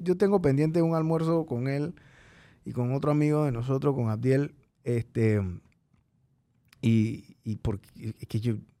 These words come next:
yo, a mí me costó cuando me dijeron que él se iba a retirar, ya yo no estaba ni en el banco, imagínate, yo dije, "Wow, una cartera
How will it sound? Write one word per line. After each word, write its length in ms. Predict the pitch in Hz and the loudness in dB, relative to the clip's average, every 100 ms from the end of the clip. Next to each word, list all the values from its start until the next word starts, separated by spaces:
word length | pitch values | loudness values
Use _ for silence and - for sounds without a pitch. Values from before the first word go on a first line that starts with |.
| _ _ _ _ _ | _ _ _ _ _
yo, 160 | 117 - | -12 -6
a 80 | 123 | -2
mí 120 | 123 | 2
me 120 | 165 | 2
costó 280 | 156 117 151 | 0 -2 0
cuando 220 | 208 175 | 2 4
me 120 | 127 | 4
dijeron 260 | 123 123 131 | 4 4 2
que 80 | 120 | 2
él 80 | 117 | 0
se 140 | 127 | 2
iba 300 | 120 120 110 | 2 2 0
a 40 | |
retirar, 480 | 107 107 98 143 160 | -2 -4 -2 0 0
ya 140 | 113 127 | 2 2
yo 100 | 165 | 2
no 60 | |
estaba 180 | 143 151 | 2 0
ni 80 | 127 | 0
en 80 | 110 | 0
el 80 | 110 | 0
banco, 240 | 160 127 | 0 0
imagínate, 440 | 113 120 165 110 | 0 2 2 0
yo 60 | 117 | -2
dije, 140 | 165 101 | -2 -6
"Wow, 380 | 131 185 104 113 - _ _ _ - | -10 -10 -12 -14 -20 _ _ _ -12
una 160 | 135 165 | -8 -4
cartera 560 | 123 113 139 175 185 | -4 -2 -2 -2 -2